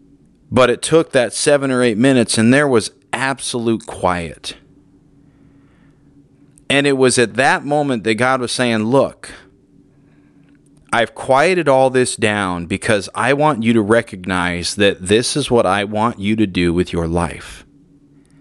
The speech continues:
I want you to teach other people about my scriptures. I want you to teach other people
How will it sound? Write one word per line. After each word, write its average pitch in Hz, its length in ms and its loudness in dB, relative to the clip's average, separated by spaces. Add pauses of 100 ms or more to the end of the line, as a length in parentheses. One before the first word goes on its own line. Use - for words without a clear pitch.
(960)
I 123 160 2
want 143 260 0
you 120 120 0
to 104 100 -2
teach - 400 -4
other 147 240 6
people 98 640 2 (260)
about 117 680 0 (520)
my 113 300 0
scriptures. - 880 -6 (720)
I 131 180 4
want 156 280 2
you 147 100 2
to 123 100 -2
teach - 340 -2
other 127 220 4
people 113 640 2